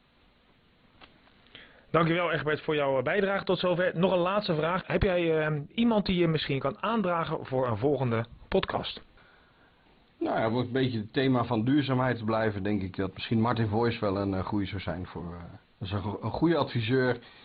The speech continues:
Speaker 2: omgeving van Amsterdam. Ik denk dat die wel goed zou zijn voor een podcast.
Speaker 1: Dankjewel, ik ga hem benaderen. Hartelijk dank voor jouw, eh, bijdrage tot zover.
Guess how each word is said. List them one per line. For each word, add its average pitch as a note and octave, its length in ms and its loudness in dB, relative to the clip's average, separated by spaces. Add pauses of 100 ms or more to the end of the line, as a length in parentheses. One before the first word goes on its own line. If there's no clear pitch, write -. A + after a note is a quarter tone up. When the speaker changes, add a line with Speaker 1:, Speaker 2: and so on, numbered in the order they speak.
(120)
Speaker 2:
omgeving A#2 380 2
van A2 120 0
Amsterdam. G2+ 540 -2 (580)
Ik F#2 160 -4
denk G2 160 0
dat F2+ 120 -4
die G#2+ 120 2
wel G2+ 120 0
goed G#2+ 220 0
zou G2 120 -4
zijn F2+ 180 -4
voor F#2+ 120 -8
een F2+ 60 -8
podcast. - 520 -14 (1000)
Speaker 1:
Dankjewel, F#3 540 0
ik F3 100 -4
ga F3 100 -2
hem E3+ 100 0
benaderen. E3 600 -2 (640)
Hartelijk F3 320 2
dank F3 160 0
voor D3+ 140 0
jouw, C3 340 2
eh, A2+ 120 -2
bijdrage D3+ 440 -2
tot B2+ 160 -2
zover. C3 440 0